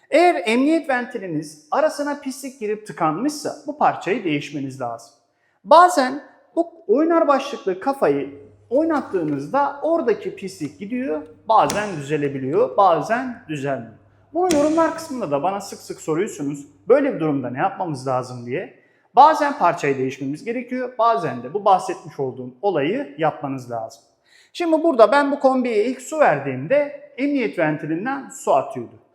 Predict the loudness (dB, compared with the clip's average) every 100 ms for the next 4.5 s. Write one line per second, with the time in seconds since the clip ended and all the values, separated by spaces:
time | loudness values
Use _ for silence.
0 | _ _ 0 2 4 4 2 0 2 4
1 | 4 4 2 -4 -2 -6 -2 -2 -2 -2
2 | -4 -4 -4 2 2 0 -6 -6 -8 -12
3 | -14 -16 -16 -16 -10 -10 -10 -14 -10 -8
4 | -4 -4 -4 -6